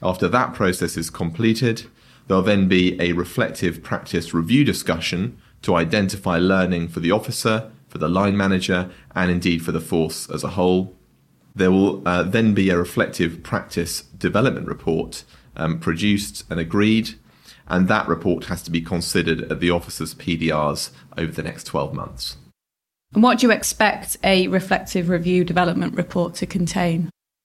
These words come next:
Speaker 1: So the report should contain a summary of the background, a summary of the reflective practice review discussion,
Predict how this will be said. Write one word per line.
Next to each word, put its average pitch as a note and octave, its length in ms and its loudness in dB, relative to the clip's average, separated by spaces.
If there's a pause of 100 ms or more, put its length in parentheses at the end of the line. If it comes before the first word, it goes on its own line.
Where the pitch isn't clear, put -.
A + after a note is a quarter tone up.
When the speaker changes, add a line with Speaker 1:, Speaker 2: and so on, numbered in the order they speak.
(160)
Speaker 1:
So - 140 0
the G#2+ 80 4
report B2 400 4
should F#2+ 180 -2
contain F2 580 0
a - 40 -4
summary D3 400 2
of F#2 100 0
the - 60 -6
background, F2+ 720 -2 (460)
a G#2 80 -2
summary C3+ 600 4
of F2+ 200 0
the F#2+ 180 4
reflective F#2 500 -2
practice - 420 -6
review G#2 240 2
discussion, A#2 720 0